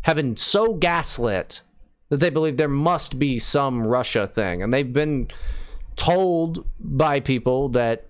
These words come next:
it was the media's coverage of Donald Trump that got him elected, and they should have not covered the rallies and et cetera. And, and they covered him for ratings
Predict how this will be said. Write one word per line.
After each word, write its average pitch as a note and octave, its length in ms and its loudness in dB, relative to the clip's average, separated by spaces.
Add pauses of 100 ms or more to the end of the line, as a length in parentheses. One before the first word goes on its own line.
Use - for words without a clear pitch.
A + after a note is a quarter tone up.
it C#3+ 120 2
was C3 120 0
the B2+ 60 0
media's D3+ 400 2
coverage D3+ 460 0
of A#2+ 100 0
Donald C3 300 0
Trump A#2+ 300 0
that A#2+ 100 2
got A2+ 240 0
him A2 160 0
elected, B2 440 2
and G2+ 140 0
they G2+ 80 0
should C3 260 0
have A2 280 -2
not A#2+ 320 0
covered A#2+ 260 0
the G#2 80 0
rallies A#2+ 480 0
and G#2 180 -2
et F#2+ 120 -8
cetera. B2 260 2
And, G#3 220 0
and A3 240 2
they A#3 80 2
covered C4 280 2
him C3 120 0
for B2 100 -2
ratings G#2 560 -2